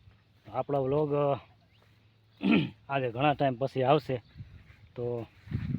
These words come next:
કોમેન્ટ કરજો વ્લોગની અંદર અને વીડિયો જોતા રહેજો. અને ચેનલમાં નવા હોય તો ચેનલને સબસ્ક્રાઈબ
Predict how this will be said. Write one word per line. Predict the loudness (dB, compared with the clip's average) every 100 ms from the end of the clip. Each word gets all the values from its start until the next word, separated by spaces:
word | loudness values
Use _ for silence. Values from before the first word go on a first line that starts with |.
| -4 -4 -6 -8
કોમેન્ટ | -2 0 0 0
કરજો | -4 -2 -2
વ્લોગની | -2 -2 -4 -6
અંદર | -6 -8 -12 -20 -20 -20 -20 -14
અને | -10 -6
વીડિયો | -4 0 0
જોતા | 0 0 2
રહેજો. | 2 0 -6 -10 -20 -20 _ _ _ _ -14
અને | -10
ચેનલમાં | -2 0 2 2 2
નવા | 2 2
હોય | 2 0
તો | -4
ચેનલને | -4 -4 -4 -4
સબસ્ક્રાઈબ | -8 -4 0 0